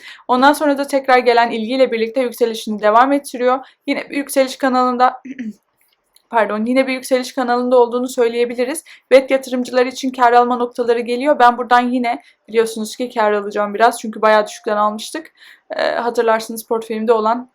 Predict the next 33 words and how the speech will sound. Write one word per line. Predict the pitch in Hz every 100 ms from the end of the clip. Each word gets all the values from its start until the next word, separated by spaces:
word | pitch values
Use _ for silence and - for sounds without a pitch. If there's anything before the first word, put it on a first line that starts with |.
| _ _ _ _ -
e, | - 226
düşüş | - -
döneminde | 220 214 214 233
aldığım | 220 220 226
kripto | 226 220 214
paralardan | 208 202 208 269 240
bir |
tanesiydi. | 226 202 220 - 214 - - _
Sıfır | - 185 262
nokta | 240 240 285
sıfır | 262 233
altı | 233 226
dolarlardan | 220 214 208 214 208 214
desteklenebilecek | 233 226 233 220 220 214 226 226
mi | 226
göreceğiz | 233 240 359
ama | 262 214 214
buradan | 269 262 269 - _
işte | -
sıfır | 247 277 285
nokta | 262 262
sıfır | 262 254
elli | 247 240
yedilere | 240 240 240 247
kadar | 247 208
inip | 208 208 -
kuvvet | 240 240
alması | 208 202 220 285
yine | 254 233
hala | 240 226 233
yükseliş | 269 247 240 226
kanalında | - 208 202 208 214
olmasını | 214 208 - 262 330